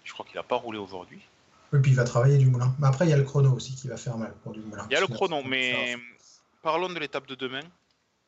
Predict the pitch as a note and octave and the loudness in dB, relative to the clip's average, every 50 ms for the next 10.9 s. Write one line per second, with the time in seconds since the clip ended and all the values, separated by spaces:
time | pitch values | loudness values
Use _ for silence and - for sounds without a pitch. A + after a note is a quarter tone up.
0 | _ _ _ _ _ _ _ _ _ _ _ _ _ _ _ _ _ - B2 B2+ | _ _ _ _ _ _ _ _ _ _ _ _ _ _ _ _ _ -20 -10 -6
1 | C#3+ D3+ D#3+ E3 E3 D#3 C#3 B2+ A#2+ A#2+ B2+ C3 C3+ C3 C3+ - - B2+ B2 A#2 | -6 -4 -2 -4 -4 -4 -6 -8 -8 -6 -6 -8 -8 -8 -10 -14 -14 -14 -12 -12
2 | A#2 A#2 B2+ C3 C3 C3 B2 B2 C3 B2+ B2 A#2 - - C#3 C3 C3 B2+ B2 A#2 | -12 -12 -12 -12 -12 -12 -8 -6 -6 -6 -6 -6 -6 -6 -6 -4 -4 -2 -2 -2
3 | A#2+ B2 C#3 D#3 D3+ D#3 - - B2 A#2+ C3+ D3 D3 - - _ - - A2+ A2 | -2 -2 -4 -6 -6 -8 -12 -10 -6 -4 -2 -2 -4 -4 -8 _ -12 -12 -10 -10
4 | G#2+ G#2+ G#2 G#2+ G#2 - _ _ _ _ _ _ _ _ _ _ _ _ _ _ | -10 -10 -12 -12 -14 -16 _ _ _ _ _ _ _ _ _ _ _ _ _ _
5 | _ - G2+ A2 G#2+ G2+ A#2+ A#2 - B2 B2 B2 G#2+ A#2+ A#2+ A#2+ C3 C3 D3 D3 | _ -4 -2 0 0 0 -2 -4 -6 -6 -8 -6 -4 -2 -2 0 0 0 -2 -4
6 | C3+ - - C3+ A#2+ A2 B2 A#2+ A#2 - B2 C3+ C#3+ C#3 C3 B2+ A#2 G#2+ G2+ F#2+ | -4 -6 -8 -8 -8 -6 -6 -6 -6 -8 -10 -16 -16 -12 -10 -8 -8 -6 -6 -8
7 | F#2+ G2 G2+ G#2 G#2 G#2 G#2 G#2+ G#2+ G#2 G#2 G2+ A2 G#2+ G#2 - A#2+ A2 A2 A2+ | -8 -8 -8 -8 -6 -6 -4 -2 -2 -2 0 0 -2 -2 -2 -2 -4 -4 -4 -4
8 | G2+ G2+ G2 _ _ _ _ _ _ - - - A2 A2 - _ _ _ _ _ | -4 -4 -4 _ _ _ _ _ _ -20 -18 -18 -18 -18 -20 _ _ _ _ _
9 | _ _ - - A2 G2 F#2+ G2 G2 G2+ G2 G2 F#2+ G2 G2 G#2+ G#2+ G#2+ - - | _ _ -14 -12 -12 -10 -10 -12 -12 -12 -8 -6 -6 -6 -6 -6 -8 -6 -8 -8
10 | A#2+ G#2 - A2 F#2+ F#2+ G2 G2+ - - C#3 - - - G#2 G2 A#2 | -8 -10 -10 -10 -10 -8 -6 -6 -6 -6 -6 -10 -12 -12 -12 -12 -12